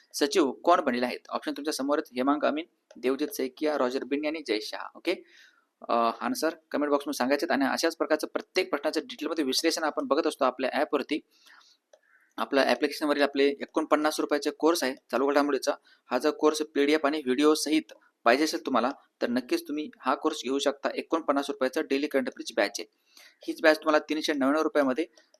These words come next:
एक वर्षासाठी पण अव्हेलेबल आहे. ॲप इन्स्टॉल करा, ॲपवर तुम्हाला बऱ्याच गोष्टी भेटून जातील. ओके, चला, कमेंट बॉक्समध्ये लिंक आहे, चेक करा.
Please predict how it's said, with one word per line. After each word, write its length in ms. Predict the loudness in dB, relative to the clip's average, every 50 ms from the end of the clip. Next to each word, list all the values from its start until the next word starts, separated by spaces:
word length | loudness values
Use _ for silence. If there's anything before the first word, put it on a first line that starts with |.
| _ _ _ _ _ _ _ _ _ -20 -20 _ _ 0
एक 220 | 2 2 2 4 4
वर्षासाठी 400 | 4 4 4 4 2 2 2 0
पण 400 | -2 -2 0 2 2 2 2 0 -4
अव्हेलेबल 360 | -2 0 2 2 2 2 2
आहे. 200 | 2 2 0 -2 -6 _ _ -20 _ -4
ॲप 140 | -2 -2 0 0
इन्स्टॉल 260 | -2 -6 -4 -4 -2
करा, 140 | 0 2 2
ॲपवर 300 | 2 2 0 0 -2 -4
तुम्हाला 240 | -2 0 -2 0 2 2
बऱ्याच 180 | 2 2 0 -2
गोष्टी 260 | -8 -10 -8 -8 -8 -8 -8 _ _ _ _ _ _ _ _ _ _ _ _ -8
भेटून 300 | -4 -2 -2 -2 -4 -8
जातील. 280 | -8 -10 -12 _ -18 -14
ओके, 200 | -8 -8 -8 -8 -8 _ _ _ _ _
चला, 200 | -12 -12 -12 -12 -16 _ _ _ _ _ _ _ _ _ _ _ _ _ -4
कमेंट 200 | -2 -2 0 0
बॉक्समध्ये 320 | 0 -2 -2 -4 -4 -2
लिंक 180 | -2 -2 -2 -2
आहे, 180 | -2 -2 -4
चेक 280 | -4 -4 -6 -6 -4 -2
करा. 160 | -2 -2 -2